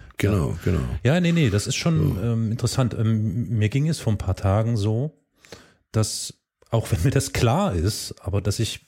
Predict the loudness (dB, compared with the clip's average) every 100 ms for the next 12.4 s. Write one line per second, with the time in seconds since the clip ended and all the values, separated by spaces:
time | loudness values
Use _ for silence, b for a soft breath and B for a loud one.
0 | -2 2 4 4 2 -2 B B B B
1 | B _ _ 0 2 2 0 -4 -10 -12
2 | -12 -16 _ _ _ _ -2 0 2 2
3 | 0 -2 0 0 0 -2 -4 0 2 2
4 | 2 0 -2 B B B B _ -2 -2
5 | -4 -6 0 0 0 -6 -12 _ _ _
6 | -8 -6 -4 -4 -4 -4 -6 B B -4
7 | -4 -4 -2 0 0 0 0 -2 -4 _
8 | _ _ -4 -4 -2 -2 0 2 2 2
9 | 2 0 B B B B -2 2 4 2
10 | 2 2 2 2 2 2 -2 -8 _ -4
11 | 0 0 -2 -8 -2 0 2 0 -4 0
12 | 2 2 0